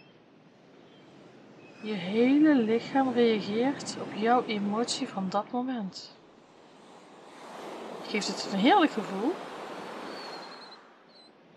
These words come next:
De dolfijn zwemt om je heen en springt over je heen.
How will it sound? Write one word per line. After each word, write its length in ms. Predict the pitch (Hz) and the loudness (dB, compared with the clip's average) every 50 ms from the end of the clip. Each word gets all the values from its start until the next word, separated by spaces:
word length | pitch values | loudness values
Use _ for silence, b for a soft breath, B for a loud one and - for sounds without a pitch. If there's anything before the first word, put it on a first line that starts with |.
| _ _ _ - | _ _ _ -14
De 100 | 202 190 | -10 -4
dolfijn 600 | 190 208 208 - - - 208 202 220 247 269 285 | -2 -2 -2 -4 -4 -2 0 0 2 2 0 0
zwemt 340 | - - 269 269 262 262 285 | 0 2 2 2 0 -2 -4
om 120 | 277 285 | -2 -2
je 120 | 294 277 285 | -2 -2 0
heen 280 | 285 285 254 214 196 185 180 - - - - - - - - - - - - - - - - - - - - - - - - - - - - - - | 0 0 0 -2 -2 -6 -8 -10 -12 -14 -14 -14 -14 -14 -14 -14 -14 -14 -16 -14 -14 -14 -14 -12 -12 -12 -12 -12 -12 -12 -12 -12 -14 -14 -14 -12 -8
en 100 | 202 190 | -4 -2
springt 380 | 185 - - 214 208 220 220 247 | -2 0 2 2 2 2 4 4
over 220 | 254 277 285 285 | 4 4 4 4
je 160 | 277 240 233 | 2 2 0
heen. 400 | 214 202 196 190 196 190 190 185 | 0 -2 -2 -4 -4 -4 -6 -6